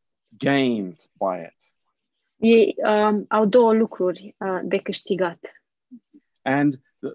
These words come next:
Speaker 1: the first is, is very, very interesting. It's a, a rarely used word. I believe it's the only time it's used in the New Testament.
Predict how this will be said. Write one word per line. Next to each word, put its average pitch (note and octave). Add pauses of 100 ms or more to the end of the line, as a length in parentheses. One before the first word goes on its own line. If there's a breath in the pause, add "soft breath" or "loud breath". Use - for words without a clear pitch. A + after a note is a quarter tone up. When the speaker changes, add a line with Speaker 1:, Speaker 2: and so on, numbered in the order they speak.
Speaker 1:
the D3+
first -
is, D3
is D3
very, F3+
very D3+
interesting. B2
It's G2+
a, A2+ (400)
a B2+
rarely F3
used C#3+
word. B2
I C3
believe C#3+ (380)
it's -
the D3+
only D3
time C3+
it's -
used B2
in A2
the G#2
New G#2+
Testament. -